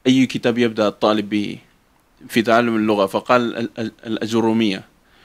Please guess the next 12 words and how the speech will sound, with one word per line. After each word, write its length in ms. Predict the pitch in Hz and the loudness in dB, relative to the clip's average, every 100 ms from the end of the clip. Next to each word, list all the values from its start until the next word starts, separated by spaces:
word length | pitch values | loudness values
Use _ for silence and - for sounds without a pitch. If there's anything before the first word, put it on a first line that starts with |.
| _ _ _ - | _ _ _ -2
والكثير 460 | 117 120 127 135 143 | 2 4 4 2 2
منهم 640 | 143 143 147 139 131 110 - _ - | 2 2 2 0 -2 -4 -8 _ -4
يعني 300 | 117 117 123 | -2 0 0
يخفى 220 | 139 135 | 0 0
عليهم 440 | 117 120 135 127 | 2 2 0 -2
أن، 120 | 113 - _ - | -4 -8 _ -4
آه، 420 | 82 71 60 53 | -2 -2 -4 -4
أن 160 | 113 | -4
ال-، 480 | 110 110 107 104 98 - - _ | -2 -2 -2 -4 -8 -14 -20 _
الشيخ 260 | - - 135 | -2 0 2
كان 460 | 143 135 123 107 - _ _ _ _ - | 2 2 2 -2 -6 _ _ _ _ -4
يواجه، 560 | 123 131 131 117 120 | 2 4 4 2 -2